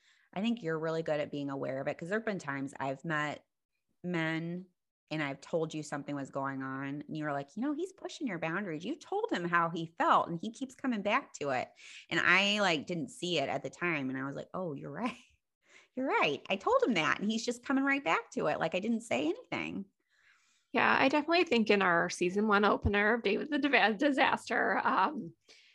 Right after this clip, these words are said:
Speaker 2: that was a whole lot of boundary pushing. And I think I learned a lot from that experience to realize, like, my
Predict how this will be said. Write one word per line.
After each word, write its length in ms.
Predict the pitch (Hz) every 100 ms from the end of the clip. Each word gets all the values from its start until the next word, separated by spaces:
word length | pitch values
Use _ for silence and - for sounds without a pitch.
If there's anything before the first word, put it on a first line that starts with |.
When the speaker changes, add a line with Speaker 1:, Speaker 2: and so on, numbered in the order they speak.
| _ _ _ _ _ _ _ _ _ _
Speaker 2:
that 380 | 247 240 208 233
was 140 | 226
a 80 | 196
whole 380 | - - 285 285
lot 200 | 311 302
of 120 | 285
boundary 380 | 269 269 277 285
pushing. 640 | 285 294 - 277 285 294 285
And 360 | - 233 226 220
I 220 | - 226
think 200 | 202 226
I 140 | 208 202
learned 360 | 185 180 185 -
a 100 | 185
lot 460 | 185 185 196 -
from 240 | - 202 190
that 240 | 185 180
experience 1000 | - - - 190 196 185 220 240 - - -
to 440 | 247 208 185 180
realize, 720 | 175 190 180 170 175 175 165
like, 340 | - - 190 - _ _ _ _ _ _ _
my 920 | 196 190 190 190 175 175 190 214 214